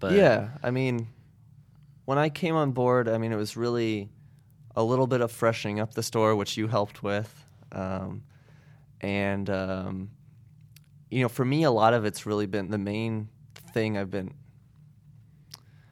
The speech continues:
Speaker 2: I mean, one of the main things I've been focusing on would be just personnel.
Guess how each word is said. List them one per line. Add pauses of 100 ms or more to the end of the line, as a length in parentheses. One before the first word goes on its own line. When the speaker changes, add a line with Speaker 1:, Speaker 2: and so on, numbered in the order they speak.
(240)
Speaker 2:
I
mean,
one
of
the
main
things
I've
been
focusing
on
would
be (220)
just
personnel.